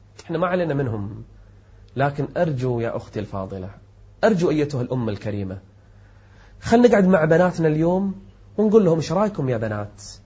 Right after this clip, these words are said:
إيش رأيكم؟" اللي تتحجب لها مكافأة، أول شيء مكافأتها عند الله سبحانه وتعالى،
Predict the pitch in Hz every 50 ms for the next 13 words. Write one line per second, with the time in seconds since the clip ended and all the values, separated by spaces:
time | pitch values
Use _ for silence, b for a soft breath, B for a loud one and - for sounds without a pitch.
0 | - - - - 311 320 - - - 143 139 143 - - - - - - - -
1 | _ b b b b b b b b b b - 226 240 254 233 226 208 - 233
2 | 247 214 180 202 226 240 247 220 175 165 - - - - - - - 135 151 147
3 | 151 147 139 - 147 117 98 - - - 90 - - - - 226 220 208 196 170
4 | - 196 175 170 165 - 165 135 160 - - - 160 139 135 135 117 117 113 104
5 | 104 - - 104 98 98 98 95 85 92 90 92